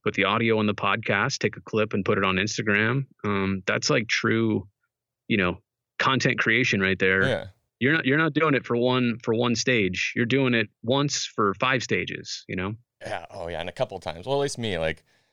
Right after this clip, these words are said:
Speaker 2: s-, most of the podcasts I'll do, I'll post it the day I, you know, put the episode live and then, like, let it breathe for a little bit. All right, repost
Speaker 1: Right.
Speaker 2: again. And then you have the
Speaker 1: <laughs> Right.
Speaker 2: new episode, la, la, la. It goes on forever, but it's been fun.
Speaker 1: Exactly.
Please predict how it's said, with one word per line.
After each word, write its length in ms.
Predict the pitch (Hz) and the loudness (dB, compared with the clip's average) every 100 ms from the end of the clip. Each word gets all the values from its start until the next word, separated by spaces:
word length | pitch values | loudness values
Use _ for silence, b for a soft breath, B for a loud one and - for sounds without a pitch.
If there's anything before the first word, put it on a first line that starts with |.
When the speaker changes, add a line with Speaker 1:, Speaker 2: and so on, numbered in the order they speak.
| - | -6
Speaker 2:
s-, 60 | |
most 240 | 117 113 107 | 0 0 0
of 40 | |
the 80 | 98 | -2
podcasts 440 | 98 92 95 90 | 0 0 0 -4
I'll 80 | 90 | -6
do, 160 | 87 87 | -4 -2
I'll 80 | 82 | -2
post 380 | 117 104 101 104 | -2 -4 -4 -4
it 260 | 101 - _ _ _ - | -4 -6 _ _ _ -8
the 80 | |
day 220 | 107 107 101 | 0 2 2
I, 60 | - _ _ | 0 _ _
you 140 | 113 | -6
know, 160 | 95 85 | -4 -4
put 320 | - - 107 | -6 -12 -4
the 160 | 98 90 | -2 0
episode 340 | 95 98 101 | -2 -6 -4
live 440 | 98 104 104 104 104 | 0 2 2 0 -2
and 120 | 98 | -4
then, 160 | 92 95 | -8 -8
like, 240 | 87 85 b b b | -10 -12 b b b
let 160 | 127 120 | -6 -6
it 60 | |
breathe 280 | - 127 127 - | -8 -10 -10 -10
for 120 | 135 | -10
a 40 | |
little 300 | 127 120 123 | -6 -6 -6
bit. 500 | 120 127 127 127 127 - | -6 -4 -2 -2 -4 -2
All 80 | 127 | 0
right, 180 | 110 101 | 0 0
repost 180 | 117 123 117 104 | -2 2 2 0
Speaker 1:
Right. 80 | 101 | -2
Speaker 2:
again. 840 | 113 123 123 120 120 120 117 117 | 0 0 2 2 4 2 2 0
And 120 | 113 113 | 0 2
then 120 | 127 | 2
you 100 | 117 | 2
have 160 | 113 - | 0 -2
the 60 | |
Speaker 1:
<laughs> 80 | 101 | -4
Right. 20 | |
Speaker 2:
new 260 | 95 120 123 | -2 -2 2
episode, 680 | 117 - 117 117 117 113 110 | 0 0 -8 -4 -2 0 -2
la, 240 | 101 104 | 0 -2
la, 180 | 95 90 | -2 -4
la. 220 | 82 50 - | -6 -10 -12
It 60 | - | -12
goes 220 | 90 85 | -8 -6
on 140 | 82 80 | -8 -8
forever, 480 | - 78 - - - | -6 -6 -6 -12 -8
but 160 | 76 B B B B B B - | -8 B B B B B B -10
it's 140 | 123 | -6
been 100 | - | -2
fun. 240 | 107 90 92 | 0 2 2
Speaker 1:
Exactly. 480 | 95 110 92 90 | 0 -2 0 -2